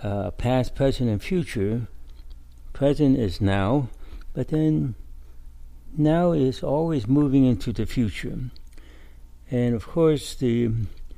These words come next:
the future will be affected by the cumulative effect of the past. So most people, the past experience it's like a million times stronger than the anticipated experience into the future. So,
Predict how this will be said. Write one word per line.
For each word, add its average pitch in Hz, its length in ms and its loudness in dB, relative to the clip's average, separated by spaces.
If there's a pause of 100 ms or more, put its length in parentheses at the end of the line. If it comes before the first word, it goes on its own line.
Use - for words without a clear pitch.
(460)
the 120 100 -4
future 160 500 -2
will 117 120 2
be 110 180 0
affected 123 480 -2
by 107 140 0
the 95 40 2
cumulative 123 540 2
effect 110 380 -4
of 113 80 -4
the 98 80 -4
past. 123 500 0 (500)
So 139 320 2
most 147 360 0
people, 135 360 0
the 113 140 -2
past 139 560 2
experience 143 600 4 (480)
it's 156 160 -2
like 156 100 2
a 135 80 4
million 180 420 4
times 151 340 2
stronger 110 680 2 (760)
than 123 680 4 (880)
the 123 200 2
anticipated 117 840 0
experience 120 560 0
into 117 220 -2
the 104 120 -8
future. 151 480 -4 (880)
So, 123 520 -2